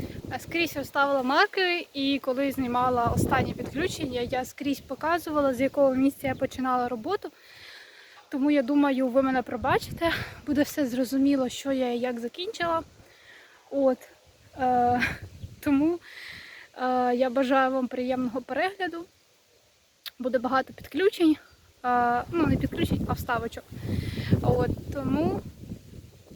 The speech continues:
запрошую до перегляду. Доброго дня, дівчатка!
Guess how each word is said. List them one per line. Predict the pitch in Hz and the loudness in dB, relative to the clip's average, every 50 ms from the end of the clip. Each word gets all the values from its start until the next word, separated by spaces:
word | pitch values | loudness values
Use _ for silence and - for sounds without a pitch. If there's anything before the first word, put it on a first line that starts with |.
| - - - - - - - - - - - - - - - - - - - | -16 -12 -10 -10 -8 -6 -6 -4 -4 -4 -2 -2 -2 -2 -2 -4 -6 -6 -4
запрошую | - 269 - 269 277 285 - - - | -4 -4 -2 0 0 0 -2 -4 -6
до | - | -6
перегляду. | - 254 240 240 - - - - - - - - - - - - - - - - - - - - - - - - - - _ _ _ _ _ _ - - | -2 0 2 2 2 2 2 0 0 0 -2 -2 -4 -6 -6 -8 -8 -8 -10 -10 -10 -8 -8 -8 -10 -10 -14 -18 -18 -20 _ _ _ _ _ _ -14 -8
Доброго | 247 240 277 294 - 294 294 277 277 | -4 0 2 2 2 2 2 2 2
дня, | 247 247 269 262 247 233 - | 0 0 0 -2 -2 -4 -6
дівчатка! | - - - - 240 254 294 294 294 - 339 | -8 -10 -6 -2 0 0 0 0 -2 -6 -8